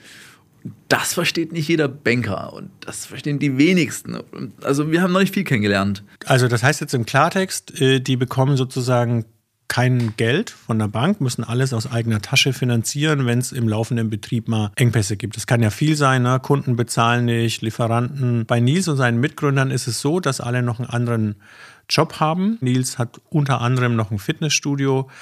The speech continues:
Speaker 2: Das ist jetzt auch nicht so ungewöhnlich, ne, dass, äh, Gründer Sachen aus ihrer eigenen Tasche finanzieren. Das hat einen Begriff, das nennt man Bootstrapping.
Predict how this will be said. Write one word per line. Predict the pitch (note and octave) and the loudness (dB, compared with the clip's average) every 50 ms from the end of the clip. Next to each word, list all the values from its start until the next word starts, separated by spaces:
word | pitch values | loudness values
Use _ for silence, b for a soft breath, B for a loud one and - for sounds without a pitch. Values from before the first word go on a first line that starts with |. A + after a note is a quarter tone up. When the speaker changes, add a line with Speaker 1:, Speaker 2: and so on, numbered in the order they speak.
| B B B B B B B B B | B B B B B B B B B
Speaker 2:
Das | - B2 - | -2 -2 0
ist | D3 C#3 D#3+ | 0 0 0
jetzt | D3 C#3 - | 0 0 2
auch | C3 C3+ C#3+ C#3 | 2 2 4 4
nicht | C#3 B2 - | 2 2 2
so | - C#3+ C#3 - - | 2 0 0 0 2
ungewöhnlich, | - D3 D#3 E3+ F3+ F#3 G3 F3+ E3+ F3 F3 F3+ F#3 F#3+ G3+ G3+ - | 2 4 4 6 4 4 2 2 4 4 4 4 4 2 0 0 0
ne, | F3 C3 B2+ C#3+ D3+ | -2 0 0 0 0
dass, | D3+ C3 B2+ B2+ B2+ - - | 0 0 0 0 -2 -4 -8
äh, | C3+ - C3 B2+ B2+ B2+ B2 B2 A#2+ | -4 -2 0 0 2 2 0 0 -2
Gründer | A#2+ - - B2+ C#3+ D3+ D#3 D3+ D3 C#3+ C#3 C3+ | -2 0 2 2 4 4 4 2 4 4 2 2
Sachen | B2+ C3+ B2+ B2 C3 D3 | 2 2 0 2 0 0
aus | B2+ B2 A#2+ - | -2 -2 -4 -4
ihrer | C3 A#2+ B2 B2 A#2+ | -4 -4 -4 -4 -2
eigenen | A#2+ B2 B2+ B2+ B2+ B2 A#2 | -2 -2 -2 0 -2 -2 -2
Tasche | B2 B2 A#2+ - B2 | -2 -2 -2 -4 -4
finanzieren. | - - A#2+ A2 G#2+ G2+ - - F3+ F#3 F3+ F3 D3+ | -4 -4 -2 -2 -2 -2 -4 -2 -2 -2 0 0 -2
Das | B2 A2 - | -2 -2 -2
hat | A#2+ - - | -4 -6 -6
einen | A2+ | -8
Begriff, | A2 G#2 - D#3 F3 E3 - | -6 -4 0 0 0 0 -2
das | - C3 - - | -6 -8 -4 -4
nennt | A2+ G#2+ - | -6 -4 -2
man | A#2 G#2+ | -4 -4
Bootstrapping. | G#2+ - E3+ E3+ - - - - D3+ D3+ D#3 D3+ C#3+ C#3+ | -2 -2 -4 -4 -4 -8 -4 -4 -2 -2 0 -2 -2 -4